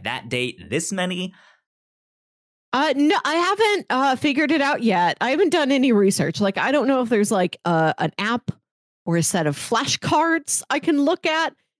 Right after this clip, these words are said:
Speaker 2: This seems like
Speaker 1: I'm sure
Speaker 2: something
Speaker 1: you can
Speaker 2: like
Speaker 1: make
Speaker 2: a ch-, a
Speaker 1: flashcards or
Speaker 2: this seems like something a preteen might need to know for a class somewhere. So there's gotta be a quiz online I can take,
Speaker 1: Yeah.
Speaker 2: uh,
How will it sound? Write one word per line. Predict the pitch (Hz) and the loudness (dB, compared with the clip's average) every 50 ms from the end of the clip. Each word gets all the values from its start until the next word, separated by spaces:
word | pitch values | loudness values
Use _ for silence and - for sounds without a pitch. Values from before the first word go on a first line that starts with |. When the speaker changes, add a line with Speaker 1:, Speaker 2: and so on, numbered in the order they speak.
| _ - | _ 0
Speaker 2:
This | 392 494 480 - | 2 2 2 2
seems | - 403 381 381 370 - | -2 -2 0 0 0 0
like | 359 320 | 0 0
Speaker 1:
I'm | 262 | 0
sure | 254 240 294 262 | 0 0 0 0
Speaker 2:
something | 247 - 277 262 254 | 2 2 2 2 2
Speaker 1:
you | 254 | 2
can | 240 | 2
Speaker 2:
like | 233 202 185 180 | 2 0 0 -2
Speaker 1:
make | 175 175 170 170 - - - - _ _ _ _ _ _ _ _ _ _ - | -4 -6 -8 -10 -10 -16 -20 -20 _ _ _ _ _ _ _ _ _ _ -6
Speaker 2:
a | - 262 226 | -4 -4 -2
ch-, | - - - - - - - - | -2 -2 -2 -2 -2 -4 -6 -4
a | - 254 247 | -4 -4 -4
Speaker 1:
flashcards | 208 - 110 85 85 87 87 85 87 | -2 -4 -6 -6 -6 -8 -10 -10 -10
or | 85 85 87 90 90 _ _ _ _ - | -10 -10 -10 -12 -14 _ _ _ _ -8
Speaker 2:
this | 220 220 - 349 339 | -4 0 0 0 2
seems | - 427 440 453 - | 2 2 2 2 2
like | 427 415 - | 2 0 2
something | - 349 311 294 330 285 269 | 0 0 0 0 2 2 2
a | 262 208 | 0 0
preteen | - - - 254 247 240 247 214 - - 247 233 240 233 226 | -2 -2 0 2 4 4 2 2 2 2 2 4 4 6 6
might | 214 208 214 214 - | 6 4 2 0 2
need | 208 208 208 202 190 | 4 4 4 4 2
to | - 220 196 | 2 2 2
know | 185 190 185 190 202 214 | 4 4 2 2 2 0
for | 202 - 190 - - | 0 0 -2 0 2
a | 165 175 185 190 | 2 2 2 2
class | - - - 180 151 151 180 185 202 208 | 0 -2 -2 0 0 0 0 -2 -2 -2
somewhere. | - - - - 170 175 185 196 202 214 220 226 233 233 254 - _ _ _ _ - | -2 -2 -2 0 2 2 4 4 4 2 2 2 0 0 -2 -4 _ _ _ _ -12
So | - - 277 262 | -2 2 4 4
there's | 269 277 254 | 4 4 2
gotta | - - 359 330 330 339 339 285 | 2 0 2 2 2 2 2 2
be | 285 254 208 | 2 2 0
a | 175 - | 0 -2
quiz | - - - 220 202 202 214 220 196 202 | -4 -4 0 2 4 4 4 4 2 2
online | 190 175 180 175 180 180 180 185 190 208 214 208 | 2 2 2 2 2 2 0 0 0 0 -2 -2
I | - 208 214 | -2 -2 -2
can | 214 247 220 214 | 0 0 -2 0
take, | 202 220 226 220 226 214 - - - - _ _ _ - | 0 0 0 2 2 0 -2 -6 -20 -20 _ _ _ -8
Speaker 1:
Yeah. | 113 98 90 92 95 | -6 -4 -4 -4 -2
Speaker 2:
uh, | - 190 185 180 180 180 175 175 | 0 0 2 2 2 2 0 0